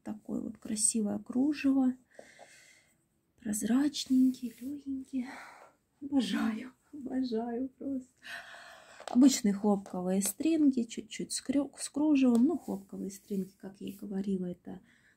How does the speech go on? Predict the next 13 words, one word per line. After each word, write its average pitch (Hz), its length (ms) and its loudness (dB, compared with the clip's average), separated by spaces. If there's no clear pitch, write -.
такой 190 400 -8
расходник, 196 680 -10
который 185 340 -18
должен 180 420 -12
быть. 269 320 -4
Похожие 202 440 2
трусики 196 500 -2
уже 185 240 -6
были. 285 320 4
Тут 208 220 -4
бесшовная 180 720 -4
часть - 680 -6
и 214 320 6